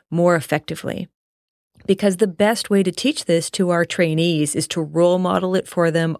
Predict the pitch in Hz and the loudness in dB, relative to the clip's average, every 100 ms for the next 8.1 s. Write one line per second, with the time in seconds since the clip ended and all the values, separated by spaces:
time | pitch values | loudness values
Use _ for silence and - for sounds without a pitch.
0 | _ 170 175 190 170 165 165 165 165 - | _ 0 2 2 2 2 2 0 -2 -2
1 | 156 143 156 165 156 160 147 - - - | -2 0 2 2 2 0 -4 -4 -6 -12
2 | - _ _ _ - - - 180 185 202 | -16 _ _ _ -20 -20 -2 2 4 2
3 | 202 196 180 202 196 185 - 269 - 226 | 0 0 2 2 2 0 -2 -4 -2 -4
4 | 202 190 180 175 175 165 165 165 - 208 | -4 -2 2 2 2 2 2 0 -4 -4
5 | 208 190 175 165 165 - - 240 233 190 | -2 -2 0 0 -2 -4 -4 -2 0 0
6 | 160 160 156 349 - - _ _ _ - | 0 0 0 -2 -8 -20 _ _ _ -10
7 | 160 165 175 160 143 - 107 - - 98 | -2 2 4 2 0 0 -2 -2 -8 -8
8 | 214 | -8